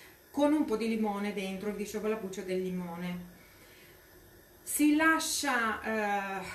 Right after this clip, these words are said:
raffreddare completamente la torta, si compatta anche in, in questo tempo.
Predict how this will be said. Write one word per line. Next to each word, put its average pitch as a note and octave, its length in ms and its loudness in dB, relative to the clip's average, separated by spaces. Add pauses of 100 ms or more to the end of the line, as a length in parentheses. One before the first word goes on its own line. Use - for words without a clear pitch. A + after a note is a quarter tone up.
(180)
raffreddare C#4 880 2
completamente A3 1300 -2
la F#3 140 -6
torta, G3 920 -4 (1700)
si C4 320 -2
compatta B3 720 2
anche A3 460 2
in, F#3 640 -6 (100)
in F3+ 200 -8 (160)
questo F#3+ 320 -8
tempo. F#3 760 -6